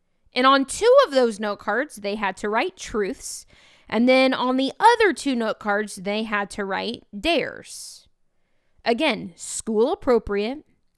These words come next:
safe, mature, but maybe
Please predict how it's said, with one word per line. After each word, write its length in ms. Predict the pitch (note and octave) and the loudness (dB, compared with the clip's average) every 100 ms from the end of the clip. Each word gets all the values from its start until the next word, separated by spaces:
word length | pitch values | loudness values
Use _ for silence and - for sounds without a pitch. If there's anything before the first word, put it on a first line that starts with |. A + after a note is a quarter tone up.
| _ | _
safe, 920 | _ - - - A3+ B3+ - - - _ _ _ - | _ -12 -8 0 2 2 -6 -16 -20 _ _ _ -6
mature, 1080 | A3 A#3 A3+ - - G4 C4+ F3 E3+ G#3 - _ _ _ _ _ _ - | -2 -2 -4 -8 0 2 2 0 -2 -6 -10 _ _ _ _ _ _ -2
but 140 | F#4+ | -2
maybe 560 | G#4+ C5 C5 B4 B4+ | 2 6 10 8 8